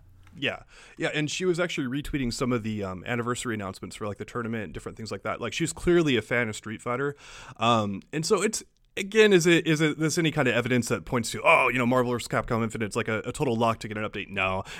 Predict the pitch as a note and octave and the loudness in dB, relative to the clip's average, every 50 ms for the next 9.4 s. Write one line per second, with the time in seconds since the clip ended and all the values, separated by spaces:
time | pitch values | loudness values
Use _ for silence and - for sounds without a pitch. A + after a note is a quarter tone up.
0 | - - D#3 - D3+ B2+ F#3 F3+ D#3 C3 A#2+ F3 E3+ E3 D#3+ E3 - - D#3 C#3+ | -4 -4 -2 -2 2 2 4 4 4 2 2 4 4 4 4 2 0 0 2 2
1 | C#3 B2 A2+ A#2 A#2 A2+ A2 - A#2+ A#2 A#2 A#2 - - D#3 D#3 C3+ B2 G#2+ A#2+ | 2 2 2 2 0 0 0 0 -2 -2 -2 -2 -4 -6 -4 -2 -2 0 0 -2
2 | A#2+ A2 - B2+ A2+ - C#3 A#2+ G#2 A#2 B2+ B2 - - A2 G#2+ - G#2 - G#2 | -2 -2 -4 -10 -8 -6 -6 -4 -2 -2 -2 -4 -4 -4 -6 -6 -8 -8 -8 -6
3 | G2+ G2 - G#2 - A2+ G#2 G2 - - A2 G#2 G#2 G#2+ G#2 G#2 G2+ G2+ G2+ - | -8 -8 -10 -10 -6 -6 -6 -6 -4 -6 -6 -6 -4 -6 -6 -6 -6 -6 -8 -8
4 | G#2 A2+ G#2+ - - D3 B2 A2+ A2 G#2+ A#2 A2+ A2+ G2 A2 G2+ - - A2+ G#2+ | -8 -8 -8 -6 -2 -2 0 0 0 0 0 0 0 -2 -4 -6 -6 -6 -6 -4
5 | G#2+ G#2+ G2+ G2 - A2+ G#2+ - A2 G2+ - - A#2 - A2+ G#2+ G2+ F#2+ G2 G2 | -4 -4 -6 -6 -8 -8 -8 -8 -10 -10 -8 -10 -6 -2 -2 -2 -2 -2 -4 -8
6 | G2 - - F#2+ F#2+ F#2+ G2 - - - - - - - - - - - G#2+ G#2+ | -10 -10 -10 -12 -10 -10 -10 -12 -16 -20 -20 -20 -20 -20 -20 -10 -2 0 2 2
7 | G#2 G2 F#2+ G2 G2 - - F3 E3+ F#3+ E3+ E3+ F#3 F3 E3 C#3 C#3 B2 - B2 | 2 0 -2 -4 0 4 6 6 6 6 6 6 4 4 6 4 4 2 2 0
8 | G#2+ G2+ - - G#2 F2+ - - - A2 G#2+ G#2 - - G2 F#2+ F2+ F#2+ F#2 F2+ | -4 -4 -6 -6 -6 -10 -10 -10 -8 -6 -6 -6 -6 -6 -6 -8 -8 -10 -12 -12
9 | F#2 F#2 - - - - A2 G#2+ | -12 -14 -14 -14 -16 -16 -16 -18